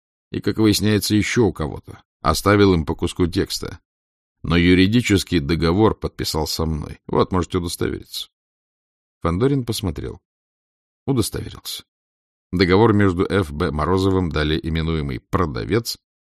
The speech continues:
и А С Сивухой, далее именуемым "покупатель". Был составлен честь по чести.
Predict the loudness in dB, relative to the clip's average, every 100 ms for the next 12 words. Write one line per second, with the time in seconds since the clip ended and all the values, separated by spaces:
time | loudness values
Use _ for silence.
0 | _ -2 -2 0 -2 0 -4 -2 -4 -2
1 | -2 -2 -4 -2 0 0 -2 -2 -2 -2
2 | -2 -4 -2 -2 -2 -4 -6 -10 -12 -20
3 | -20 _ _ -8 -6 -4 -4 -4 -4 -2
4 | -2 -4 -6 -8 -8 -14 -14 -12 -14